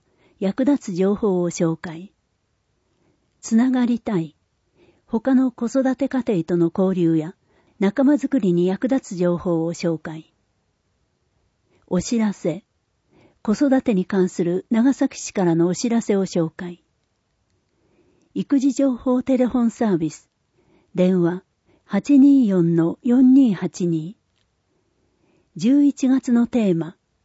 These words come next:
絵本を楽しむ。キューアールコードがあります。母子健康手帳の休日窓口。子ども健康課。電話、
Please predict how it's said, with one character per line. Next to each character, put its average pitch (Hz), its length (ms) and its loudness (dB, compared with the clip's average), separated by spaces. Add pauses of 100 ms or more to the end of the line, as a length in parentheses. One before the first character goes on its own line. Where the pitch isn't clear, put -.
(320)
絵 196 120 0
本 254 300 2
を 180 140 -2
楽 175 240 0
し 170 180 -4
む。 165 180 -8 (1500)
キ 262 200 2
ュ 277 60 4
ー 277 100 2
ア - 20 0
ー 269 40 0
ル 277 120 -2
コ 254 180 0
ー 254 40 0
ド 185 120 -2
が 165 120 -4
あ 165 80 -4
り 170 120 -4
ま 165 140 -8
す。 - 200 -20 (2250)
母 254 160 2
子 - 160 -14
健 247 180 2
康 247 300 0
手 247 160 0
帳 165 280 2
の 156 160 2
休 240 240 0
日 220 260 -4
窓 196 280 0
口。 - 280 -6 (800)
子 196 140 0
ど 233 100 4
も 247 140 2
健 220 300 -2
康 185 280 -2
課。 - 240 -10 (640)
電 175 260 2
話、 143 220 -2